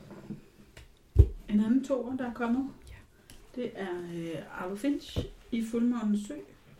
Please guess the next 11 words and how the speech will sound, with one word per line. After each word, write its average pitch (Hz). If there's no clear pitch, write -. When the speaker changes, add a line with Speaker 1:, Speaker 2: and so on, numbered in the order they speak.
Speaker 1:
som 233
er 226
toeren 233
om 208
Arlo, 208
der 202
stadig 208
er 214
spejder 208
oppe 214
i 196